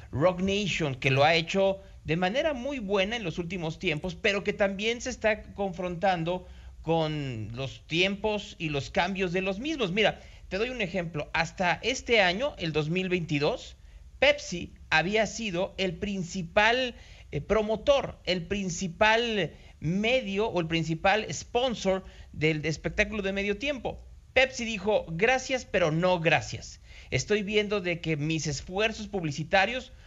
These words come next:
puedo utilizarlos de otras formas en la vía digital y evitar de esta forma en gastar un montón de dinero que no tenga un retorno de inversión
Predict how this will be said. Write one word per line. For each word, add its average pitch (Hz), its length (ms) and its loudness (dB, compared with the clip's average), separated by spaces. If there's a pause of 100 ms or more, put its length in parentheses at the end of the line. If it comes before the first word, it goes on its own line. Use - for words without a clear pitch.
(200)
puedo 220 220 2
utilizarlos 180 720 0
de 151 160 2
otras 202 500 2
formas 214 600 -2
en 139 240 -2
la 127 180 2
vía 170 300 0
digital 190 580 2 (380)
y 208 160 4
evitar 208 580 4
de 165 300 2
esta 175 260 -2
forma 196 580 -2 (260)
en 151 360 -2
gastar 139 440 -4
un 202 180 -4
montón 190 400 0
de 190 80 -4
dinero 190 420 -2
que 170 160 -2
no 185 160 -4
tenga 190 440 2
un 185 260 -2
retorno 185 880 0 (240)
de 151 100 0
inversión 190 640 0